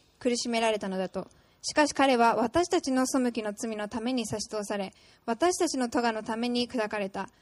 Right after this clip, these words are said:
彼への懲らしめが私たちに平安をもたらし、彼の打ち傷によって私たちは癒された。私たちは皆羊のようにさまよい、おのおの自分に、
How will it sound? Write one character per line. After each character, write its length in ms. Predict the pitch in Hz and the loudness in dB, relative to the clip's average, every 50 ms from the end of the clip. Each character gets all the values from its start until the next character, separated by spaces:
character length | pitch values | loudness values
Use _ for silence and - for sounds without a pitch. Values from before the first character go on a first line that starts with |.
| _ _ - _ _ _ | _ _ -20 _ _ _
彼 240 | - 285 262 254 240 | 2 4 4 6 4
へ 60 | 233 | 4
の 100 | 226 220 | 2 0
懲 120 | - 240 | 2 2
ら 120 | 233 247 247 | 2 2 2
し 120 | - 254 | 2 0
め 180 | 247 247 247 240 | 2 2 2 4
が 180 | 262 262 262 | 4 4 4
私 300 | 247 240 - 277 269 - | 2 0 0 -2 0 0
た 80 | 277 247 | -2 -2
ち 100 | - 233 | -2 -4
に 80 | 226 | 0
平 400 | 226 - - 262 285 311 320 320 | 0 0 2 4 4 4 4 4
安 60 | 311 302 | 2 2
を 40 | |
も 120 | 294 294 285 | 0 -2 -2
た 120 | - 277 | 0 0
ら 120 | 269 277 269 | 0 0 0
し、 240 | - 233 220 202 - - - - - - | -2 -4 -6 -6 -8 -12 -20 -20 -20 -8
彼 220 | - - 269 254 240 | 0 2 2 4 4
の 140 | 226 208 208 | 4 2 2
打 80 | 202 | 0
ち 140 | 202 - - | -2 -4 -2
傷 240 | - 302 285 285 285 | -2 -2 0 2 2
に 120 | 254 240 | 2 2
よ 100 | 226 220 | 2 0
っ 40 | 220 | 0
て 160 | - - 254 | 0 2 2
私 280 | 247 240 - 240 233 - | 2 2 2 0 -2 -2
た 80 | 226 | -4
ち 120 | 214 - 226 | -4 0 0
は 100 | 226 226 | 0 2
癒 220 | 202 208 202 202 | 2 0 -2 -2
さ 100 | 202 226 | -2 -4
れ 100 | 202 190 | -4 -4
た。 200 | 190 - 190 - - _ _ _ - _ _ _ | -4 -6 -10 -12 -14 _ _ _ -20 _ _ _
私 260 | 240 233 285 294 277 | -2 2 2 2 4
た 100 | 285 254 | 2 0
ち 120 | 233 240 | 2 0
は 80 | 226 220 | 0 0
皆 280 | 214 214 208 214 220 220 | 0 -2 -2 -2 -2 -2
羊 340 | - - - - 277 277 285 | -2 -4 -4 -4 -4 0 0
の 100 | 294 294 | 2 2
よ 140 | 294 294 277 | 2 2 2
う 20 | |
に 140 | 240 220 220 | 0 -2 -2
さ 160 | - 233 214 | -4 -4 -4
ま 140 | 214 220 226 | -2 0 2
よ 120 | 233 226 | 2 2
い、 120 | 214 196 - | 2 2 0
お 120 | - 208 214 | -4 -4 -2
の 160 | 220 226 220 | 0 0 0
お 60 | 214 | 0
の 120 | 202 202 202 | 0 0 -2
自 200 | 196 202 214 208 | 0 -2 0 2
分 200 | 240 254 262 262 | 2 2 4 2
に、 120 | 262 | 0